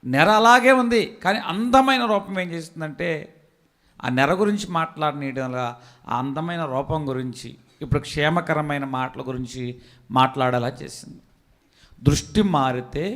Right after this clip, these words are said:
ఆలోచన మారుతుంది, ఆలోచన మారితే మాట మారుతుంది. అందుకే మనం మన గతాన్ని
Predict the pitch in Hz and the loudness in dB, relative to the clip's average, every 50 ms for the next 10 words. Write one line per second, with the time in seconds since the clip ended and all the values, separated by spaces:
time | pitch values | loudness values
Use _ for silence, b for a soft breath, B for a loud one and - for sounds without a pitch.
0 | 262 262 - - _ _ _ _ _ _ - 127 131 131 139 139 135 - - 127 | -10 -12 -16 -20 _ _ _ _ _ _ -4 -2 0 2 2 2 2 -2 -8 -8
1 | 123 120 120 120 120 120 - - 127 127 139 175 233 254 - - - 135 147 156 | -6 -6 -6 -6 -6 -10 -12 -14 -12 -8 -8 -8 -8 -10 -8 -6 -2 0 2 4
2 | 160 165 165 165 - - 143 131 131 123 123 123 123 120 - - 190 185 143 156 | 4 4 2 0 -4 -10 -8 -6 -4 -2 -2 -4 -4 -6 -6 -4 -2 0 -2 -2
3 | 165 165 B B B B B 143 147 143 143 135 - 131 120 113 - - - - | -4 -8 B B B B B 2 4 4 4 4 2 -2 -4 -6 -8 -10 -14 -16
4 | - - - _ _ _ _ B B B B B 185 233 254 311 262 320 311 302 | -18 -20 -20 _ _ _ _ B B B B B 4 4 4 6 6 6 6 6
5 | 285 277 277 262 254 247 247 202 170 208 208 208 285 302 311 311 311 311 311 302 | 6 6 6 4 4 2 2 4 4 4 4 6 6 8 8 6 6 6 4 4